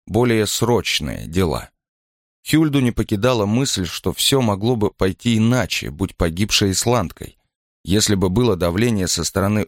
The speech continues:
общества, возможно, расследование поручили бы более опытному коллеге. Погибшей было двадцать семь лет. Хюльда родила дочь, когда ей самой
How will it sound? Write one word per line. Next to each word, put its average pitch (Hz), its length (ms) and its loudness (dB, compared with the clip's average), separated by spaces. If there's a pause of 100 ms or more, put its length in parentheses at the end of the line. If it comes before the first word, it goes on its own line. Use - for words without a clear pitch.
общества, 85 600 -2
возможно, 101 580 0
расследование 107 680 0
поручили 107 480 0
бы 98 240 0 (240)
более 113 420 2 (100)
опытному 73 600 -4
коллеге. 78 580 -2 (680)
Погибшей 127 540 2
было 127 320 2
двадцать 113 560 -2
семь 107 340 0
лет. - 360 -4 (640)
Хюльда 131 320 2
родила 101 360 0
дочь, 127 280 -2
когда 98 300 -2
ей 104 260 0
самой 117 560 0